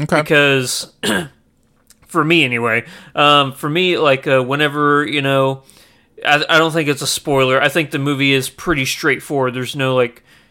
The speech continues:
Speaker 2: craziness going on or anything like that. But whenever the whole thing is said and done, you, I, I was kinda left with a, uh, "Oh, that's it.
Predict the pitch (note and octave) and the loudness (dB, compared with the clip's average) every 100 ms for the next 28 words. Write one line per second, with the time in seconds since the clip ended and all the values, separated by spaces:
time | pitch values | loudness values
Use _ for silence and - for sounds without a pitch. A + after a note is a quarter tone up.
0 | _ - D#3+ C3+ B2+ C#3 C3+ C3 D3 C3 | _ -8 0 0 0 0 -2 -2 -2 0
1 | C3 C3 B2+ B2+ C3+ B2+ B2 A#2+ D3+ C3+ | 0 -2 -2 -6 -6 -6 -4 0 0 0
2 | C3 - - - C#3+ D3+ D3+ D3 C3 B2+ | -4 -4 -18 -10 -2 0 2 2 2 2
3 | D3 C#3 D3 C3+ - D#3 B2+ B2 C#3 D#3 | 0 -2 -4 -4 -2 -2 -2 -2 0 2
4 | C#3 B2 B2 _ - _ _ - C#3 D3 | 0 -2 -12 _ -20 _ _ -6 -4 -4
5 | - C#3 C#3+ - D3 D3 C3+ D#3+ D#3 D3 | -2 2 2 4 2 2 -2 -2 -2 2
6 | C#3+ C#3+ C#3 C#3 C3 B2+ B2 - _ _ | 0 0 -4 0 2 2 0 -4 _ _
7 | _ _ D#3 E3 C3+ C3 F#3+ C3 | _ _ 0 2 0 0 0 0